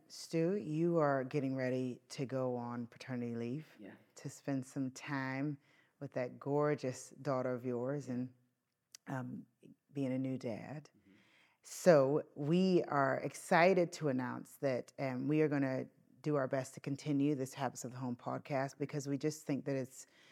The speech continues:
Speaker 1: such a wonderful thing to be able to have these conversations in our community and have places where we,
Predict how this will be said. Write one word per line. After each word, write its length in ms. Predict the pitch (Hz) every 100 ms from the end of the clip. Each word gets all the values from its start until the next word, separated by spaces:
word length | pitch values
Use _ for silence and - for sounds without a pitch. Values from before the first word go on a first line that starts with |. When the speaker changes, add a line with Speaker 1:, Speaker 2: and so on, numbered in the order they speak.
| - - - _ _ _ -
Speaker 1:
such 280 | - 196
a 140 | 180 170
wonderful 480 | 147 156 156 151 151
thing 200 | 147 139
to 60 |
be 200 | 127 139
able 160 | 135 135
to 80 | 135
have 300 | 123 147 127
these 180 | 131
conversations 760 | - 147 131 135 - 127 - 139
in 100 | 131
our 80 | 131
community 640 | - 143 135 135 135 131 127
and 200 | 120 117
have 340 | 139 147 139
places 400 | - 143 - 139
where 80 | 139
we, 280 | 127 131 131